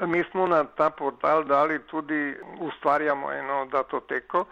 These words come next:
umetnikov in znanstvenikov, ki živijo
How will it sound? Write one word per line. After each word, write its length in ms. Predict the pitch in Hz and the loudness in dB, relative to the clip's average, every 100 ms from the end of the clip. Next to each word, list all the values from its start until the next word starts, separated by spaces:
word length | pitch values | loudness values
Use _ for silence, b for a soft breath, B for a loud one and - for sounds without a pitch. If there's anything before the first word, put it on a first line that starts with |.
| B B | B B
umetnikov 880 | 131 131 156 - 190 170 165 156 151 | -6 -4 -4 -4 -8 -4 2 2 2
in 300 | 156 147 139 139 127 123 | -2 -4 -4 -4 -6 -2
znanstvenikov, 1040 | 139 139 - - 160 165 - 165 160 147 - - | 0 0 -2 -6 -4 -4 0 2 2 0 -8 -8
ki 140 | 139 | -6
živijo 500 | 127 131 135 143 | -4 -2 0 2